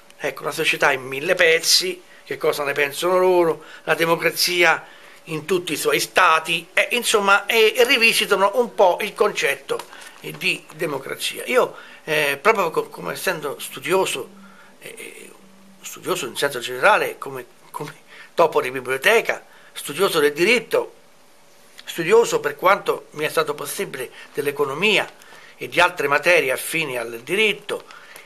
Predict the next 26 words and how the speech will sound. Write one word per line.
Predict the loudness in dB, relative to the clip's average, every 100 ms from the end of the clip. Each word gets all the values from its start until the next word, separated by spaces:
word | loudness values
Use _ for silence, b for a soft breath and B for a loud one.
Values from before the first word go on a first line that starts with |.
| B
eh, | -18 -12 -12 -10
studioso | -4 -2 4 4 4 2
del | 0 2
diritto | -2 0 -2
comunitario, | 0 -2 4 6 6 4 0 0 B B B B
eh, | -8 -8
mi | -6 -2
sono | 0 2
sempre | 4 2 2 2 2
interrogato | 2 2 4 4 4 4 2 0 -4
sul, | -4 -2 -2 -2 -6 -8
sul | -10 -6
concetto | -4 0 0 0 -4
di | -8
democrazia. | -6 -8 -10 -12 -12
Ecco, | -12 -2
qui | 0 0 B B
ci | 2
sono | 4
vari | 6 4 4
pensatori | 0 2 0 2 0 -2 0 -2 B B B B
che | 4
esaminano | 4 4 2 0 -2 -2 -4
questo, | 0 0 0 0 0 0
questo | -2 -4 -4 -8
tema, | -6 -6 -6 -4 -4